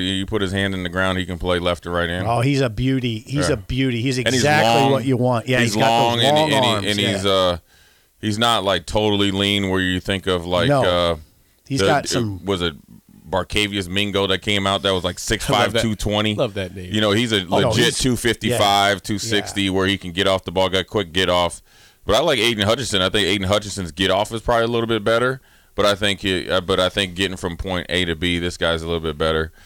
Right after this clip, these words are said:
Speaker 1: Um, you know, I think the, the most interesting guy probably in the draft, I mean,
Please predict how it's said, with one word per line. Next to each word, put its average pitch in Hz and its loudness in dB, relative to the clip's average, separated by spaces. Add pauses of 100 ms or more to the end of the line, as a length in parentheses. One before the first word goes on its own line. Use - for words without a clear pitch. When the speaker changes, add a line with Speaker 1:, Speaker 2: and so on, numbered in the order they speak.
(300)
Speaker 1:
Um, 78 -4 (320)
you 101 -4
know, 101 2
I 98 2
think 107 -2
the, 85 -2
the 85 -2
most 98 -2
interesting 95 0
guy 82 0
probably 85 0
in 80 -6
the 73 -8
draft, 85 0 (1800)
I 95 0
mean, 98 -2